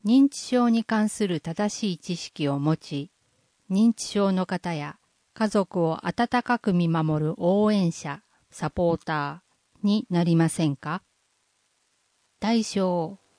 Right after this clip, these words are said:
市内在住、在勤、在学、在活の方。定員五十人、先着順。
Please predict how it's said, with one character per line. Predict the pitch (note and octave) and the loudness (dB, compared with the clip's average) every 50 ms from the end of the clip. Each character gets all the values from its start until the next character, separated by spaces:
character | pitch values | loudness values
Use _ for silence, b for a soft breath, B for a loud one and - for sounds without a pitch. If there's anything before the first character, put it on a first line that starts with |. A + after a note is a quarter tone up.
| _ _ _ | _ _ _
市 | - - - C#4+ | 0 6 10 10
内 | C#4 C#4 A#3+ G#3+ F#3+ E3 | 10 10 10 6 4 2
在 | D#3 E3 E3 E3+ E3+ D#3 | 0 0 0 0 0 -2
住、 | D3 D#3+ D#3+ D3 D3+ D3+ D3 D3+ F#3+ - _ _ _ _ _ | -2 0 0 2 2 0 -2 -4 -8 -12 _ _ _ _ _
在 | - - F#3 F#3+ G#3 G#3 F3+ - - | -4 0 2 2 2 2 0 -4 -4
勤、 | - F3+ E3+ E3+ E3+ E3+ D#3+ E3+ - _ _ _ _ _ | 0 2 4 4 4 2 0 -4 -8 _ _ _ _ _
在 | E3+ F3 F#3 G3+ G#3+ G#3+ | -2 2 4 4 6 4
学、 | G#3 G3 F#3 F3 - - - D#3+ D#3+ E3+ F#3 - _ _ _ _ _ _ _ | 4 4 2 0 -2 -4 -4 -2 -2 -4 -6 -10 _ _ _ _ _ _ _
在 | - F#3+ G#3+ B3+ A#3+ | -2 2 2 2 2
活 | - A#3 A#3 - - G3 | 2 0 0 0 2 2
の | F#3+ F#3 F3+ - | 4 4 4 2
方。 | - E3 - - D#3 C#3+ D3+ F3 - _ _ _ _ _ _ _ _ _ _ _ _ _ _ _ _ _ _ _ | -2 -4 -4 -4 -6 -6 -6 -8 -12 _ _ _ _ _ _ _ _ _ _ _ _ _ _ _ _ _ _ _
定 | - G#3+ G#3+ G#3+ G#3 G#3 | 0 2 2 4 4 2
員 | G3 F#3+ F#3 F3+ E3+ D#3+ F3 - _ _ _ _ | 2 2 2 2 0 -2 -6 -10 _ _ _ _
五 | _ - F3+ F3 | _ 2 2 4
十 | F3 - C4 C4 B3 G#3+ | 6 6 8 8 8 8
人、 | E3+ D3+ C#3+ C3+ C#3 C#3+ D#3 - _ _ _ _ _ - | 6 4 4 2 0 -2 -6 -10 _ _ _ _ _ -10
先 | - - G3 G#3 G#3 | -2 2 4 4 4
着 | - - F#3+ F3 - E3+ D3 | 4 0 -2 -2 -2 -4 -2
順。 | - E3+ D#3+ D#3 D3+ D3+ D#3 | 0 2 2 2 2 0 -4